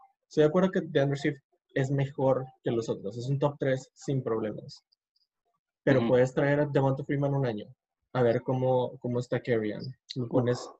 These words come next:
Speaker 1: haces un tándem
Speaker 2: Ok.
Speaker 1: con ellos dos y a ver qué te sale.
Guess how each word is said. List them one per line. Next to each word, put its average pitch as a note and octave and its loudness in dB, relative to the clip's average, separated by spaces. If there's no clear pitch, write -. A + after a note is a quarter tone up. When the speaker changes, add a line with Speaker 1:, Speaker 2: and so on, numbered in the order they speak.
Speaker 1:
haces C3 -2
un C#3+ 2
tándem C#3+ 2
Speaker 2:
Ok. C#3+ -4
Speaker 1:
con C3+ 0
ellos C#3 -2
dos G#3+ -4
y B2+ -2
a A#2 4
ver A#2+ 2
qué C3 -6
te B2+ -10
sale. A#2 -6